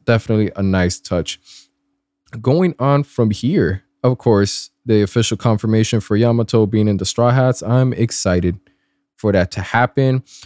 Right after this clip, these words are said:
Right now, this, again, this is a chapter that could breathe a bit. This is something that is like, okay, we can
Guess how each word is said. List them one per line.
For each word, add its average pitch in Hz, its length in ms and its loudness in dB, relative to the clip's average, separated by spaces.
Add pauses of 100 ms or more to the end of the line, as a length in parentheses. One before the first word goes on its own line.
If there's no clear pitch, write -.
(120)
Right 131 200 2
now, 147 280 2
this, 135 360 -4
again, 147 260 2
this 127 160 -2
is 123 120 2
a 113 80 -4
chapter 113 360 0
that 95 180 2
could 95 260 -4
breathe 120 420 2
a 127 80 -2
bit. 123 300 0
This 117 180 -10
is 104 100 -8
something 101 500 -2
that 92 280 0
is 101 220 -6
like, 92 260 -4
okay, 92 520 -2
we 101 180 -2
can 104 300 -2